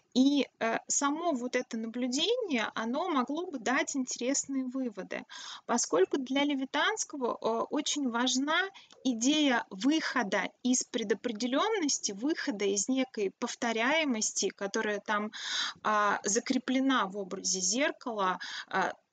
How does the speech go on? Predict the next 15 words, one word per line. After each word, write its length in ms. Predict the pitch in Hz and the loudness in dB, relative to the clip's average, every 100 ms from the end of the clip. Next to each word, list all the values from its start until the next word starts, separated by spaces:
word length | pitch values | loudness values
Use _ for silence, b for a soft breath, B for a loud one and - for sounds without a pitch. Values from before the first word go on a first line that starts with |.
| - | -4
такого 320 | 196 - 202 | -4 0 0
зеркала, 460 | 202 277 294 254 214 | 2 2 2 2 2
отражающего 720 | 202 226 226 254 233 - 202 | 2 0 2 2 2 0 -2
самого, 440 | 202 214 214 202 202 | -2 -2 -4 -8 -8
самого 400 | - 226 214 208 | -4 -2 -2 -2
себя, 300 | 220 - 175 | 0 0 0
з-, 180 | 175 - | -2 -2
з-, 180 | 196 - | -2 0
зеркал, 420 | - 247 262 214 | 0 2 2 2
отражающих 640 | 180 190 185 175 165 - - | 0 -4 -6 -6 -6 -10 -12
друг 220 | 202 208 | -16 -16
друга. 360 | 202 208 180 - B B B B B B - | -12 -12 -10 -14 B B B B B B 0
А 340 | 226 220 208 - _ _ - | 4 4 2 -2 _ _ -16
вот, 400 | 196 277 302 - - | -2 0 0 -4 -2
э, 140 | 233 | 0